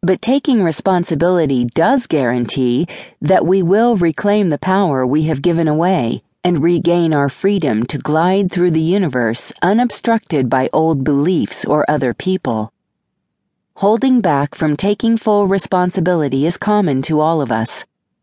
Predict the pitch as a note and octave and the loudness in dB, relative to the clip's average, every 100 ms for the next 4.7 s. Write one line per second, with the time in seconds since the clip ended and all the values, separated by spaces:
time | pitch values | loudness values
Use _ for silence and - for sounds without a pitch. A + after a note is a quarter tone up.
0 | _ _ _ _ _ - D#3+ D3 E3 F#3+ | _ _ _ _ _ -2 0 2 2 2
1 | E3+ C#3 B2+ - G3 D#3+ C#3+ - G3+ D3 | 2 0 -2 -2 0 0 0 0 -2 0
2 | B2+ A#2 C3+ - - G#3 B3 C#4+ - B3+ | 0 0 -2 -10 -4 0 0 0 -4 -4
3 | - A#3 G3+ F#3 G#3+ G3 D#3 D#3 E3 G3 | 0 0 2 0 2 2 2 0 -2 0
4 | F3+ E3+ E3+ A3 G#2 - - | 0 0 0 0 -2 -6 -10